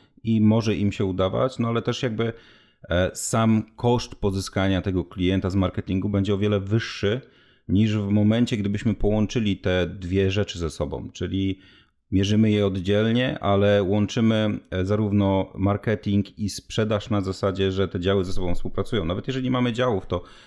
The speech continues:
mamy na pewno, e, osobę, która,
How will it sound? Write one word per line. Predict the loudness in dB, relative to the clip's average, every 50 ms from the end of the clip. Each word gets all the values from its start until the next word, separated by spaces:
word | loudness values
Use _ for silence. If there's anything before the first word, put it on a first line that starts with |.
| -12 -4
mamy | 0 2 2 4 4 2
na | 2 0
pewno, | 0 -2 0 2 2 2 2 2 2 0 0 -2 0
e, | 0 0
osobę, | 0 -2 -4 -2 0 0 2 0 -2
która, | -2 -4 -2 0 2 2 2 0